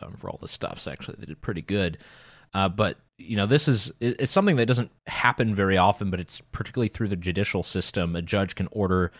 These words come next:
certain accounts to be frozen. Uh, hasn't happened too often in Canadian history, but, uh, at least a few times. Regardless, um, the crowdfunding stuff and Emergencies Act and all that is, I guess, kinda behind us now. But seeing how this has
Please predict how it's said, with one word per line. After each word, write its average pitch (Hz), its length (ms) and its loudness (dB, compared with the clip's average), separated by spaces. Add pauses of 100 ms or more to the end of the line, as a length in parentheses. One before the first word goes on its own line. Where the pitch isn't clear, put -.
(220)
certain 92 320 -2
accounts 87 380 -2
to - 60 -12
be 82 80 -2
frozen. 98 600 4 (400)
Uh, 85 180 -4
hasn't 104 280 0
happened 90 300 -2
too 190 200 0
often 85 320 0
in 76 100 -6
Canadian 80 360 -8
history, - 460 -10
but, - 240 -10
uh, 92 160 -8 (400)
at 135 80 2
least 131 160 4
a - 40 -4
few 175 160 0
times. 95 380 2 (960)
Regardless, 147 720 4
um, 110 380 2 (220)
the 117 160 0
crowdfunding 127 880 2
stuff 101 500 2
and 90 320 0
Emergencies 110 580 0
Act 98 240 2
and 101 80 0
all 95 120 0
that 95 240 4
is, 90 260 0
I 76 140 -4
guess, 95 340 2
kinda 104 320 2
behind 98 460 0
us - 160 -2
now. 82 340 0 (720)
But 107 160 0
seeing 175 380 2
how 117 280 6
this 101 300 0
has 87 260 -2